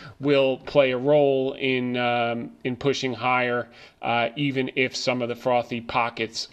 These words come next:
uh, are more subdued moving forward. The other thing that people pointed to, and, and what we're trying to do in this article is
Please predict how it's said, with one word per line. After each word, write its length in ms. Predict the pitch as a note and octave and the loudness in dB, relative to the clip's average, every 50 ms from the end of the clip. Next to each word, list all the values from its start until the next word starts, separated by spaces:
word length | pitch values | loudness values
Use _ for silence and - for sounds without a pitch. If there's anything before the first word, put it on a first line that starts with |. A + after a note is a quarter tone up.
| F4 | -6
uh, 480 | D3+ A2+ A2 A2 A2 A2+ A2 A2+ A2 G#2+ - - | -4 -4 -2 -2 -2 -4 -4 -4 -6 -8 -6 -4
are 140 | A#2 A2+ A#2 | -2 -2 -2
more 260 | A#2+ B2 A#2+ A#2 A2 | -2 -4 -4 -4 -4
subdued 640 | - - - A2+ A2 A2 - B2 A#2+ A#2 A#2+ A2+ A#2 | -6 -8 -10 -10 -12 -10 -6 -4 -4 -4 -4 -6 -6
moving 320 | A#2 A#2 A2 A2 A2 G#2+ | -6 -6 -6 -6 -8 -10
forward. 380 | G#2 - B2 A#2+ A2+ G#2+ G#2 G2+ - _ - - - - - - - | -6 -2 -2 0 0 -2 -4 -8 -12 _ -18 -16 -16 -16 -18 -14 -2
The 100 | - G3 | 0 0
other 160 | A3+ A#3+ C#4 | 2 2 0
thing 200 | - C4+ B3 A#3 | 0 0 0 2
that 140 | A3 D4 - | 2 2 2
people 300 | - F#3+ F#3+ E3 F3+ E3+ | 0 -4 -2 -2 -2 -2
pointed 420 | E3 - - F3 E3+ E3 D#3 D3 - | -2 -2 0 0 2 2 0 0 -2
to, 280 | - - D#3 D3 C#3+ C#3+ | -2 0 2 2 4 2
and, 160 | C#3+ D3 - | 0 0 0
and 240 | D3 D3 D3 D3 - - | 0 0 0 -2 -4 -8
what 280 | D#3 D#3+ E3 G3+ G3+ | -6 0 0 2 2
we're 100 | G#3 G3+ | 2 0
trying 380 | E3+ - - F3+ F#3 F#3+ G3 F#3+ | 0 0 0 2 2 2 2 0
to 80 | D#3 E3 | -2 -2
do 180 | D#3+ E3+ E3 D#3 | 0 0 2 2
in 80 | D3+ | 2
this 180 | D3+ C#3 C3+ D3 | 0 2 4 6
article 540 | D3 D3 C#3+ D3 C#3 - C#3 C3 B2 - - - _ | 6 6 6 4 0 0 0 0 0 -2 -6 -8 _
is 480 | - D3 C#3+ C#3 C3+ C3+ B2+ - - - | 0 2 4 4 2 0 -2 -6 -10 -14